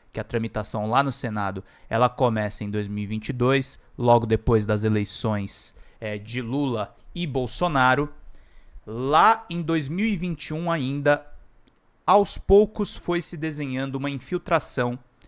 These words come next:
de empresas de apostas fantasiadas, fantasiadas é muito bom, fantasiadas de fantasy games.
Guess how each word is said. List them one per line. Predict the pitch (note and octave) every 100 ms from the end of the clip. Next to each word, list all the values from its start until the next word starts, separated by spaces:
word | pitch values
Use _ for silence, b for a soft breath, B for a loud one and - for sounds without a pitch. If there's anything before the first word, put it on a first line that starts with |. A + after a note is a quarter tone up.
| b b
de | B2 A#2+ E3
empresas | E3+ - F#3 G3 G#3+ G#3 F3+ G3+ G3 F3 C3
de | B2+ F#3+
apostas | A#3 - - D3 D3+ - - - D#3 D3 - -
fantasiadas, | - B3+ A#3 G3+ F3 C#3 B2+ A#2+ C#3 C3+ C#3+ C#3 - - - _ _
fantasiadas | B2 A#2 C#3 C#3 B2 D3+ C#3+
é |
muito | C#3+ C#3
bom, | A2 G2
fantasiadas | D#3+ E3 D#3+ C#3+ D3 D3+
de | C3
fantasy | C3 D3+ D#3 D3 B2+
games. | F2 C#2+ - - -